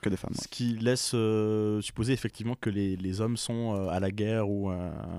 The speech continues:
Speaker 2: en tout cas ne sont pas disponibles. Et,
Speaker 1: Mhm.
Speaker 2: euh, et on, et on rencontre, comme souvent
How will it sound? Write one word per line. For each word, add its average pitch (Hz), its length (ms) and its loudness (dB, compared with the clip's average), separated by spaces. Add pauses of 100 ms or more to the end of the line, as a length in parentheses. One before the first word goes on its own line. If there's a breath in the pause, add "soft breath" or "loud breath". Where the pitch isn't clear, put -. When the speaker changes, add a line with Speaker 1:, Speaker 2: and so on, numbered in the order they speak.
(960)
Speaker 2:
en - 80 -8
tout - 100 -10
cas 117 60 0
ne 113 60 -2
sont 110 80 -8
pas 113 80 0
disponibles. 120 580 0 (500 loud breath)
Et, 101 160 4
Speaker 1:
Mhm. 95 60 4
Speaker 2:
euh, 87 720 2
et 98 140 2
on, 90 380 0
et 92 40 2
on 90 60 2
rencontre, 117 300 -2
comme 120 140 2
souvent 143 400 6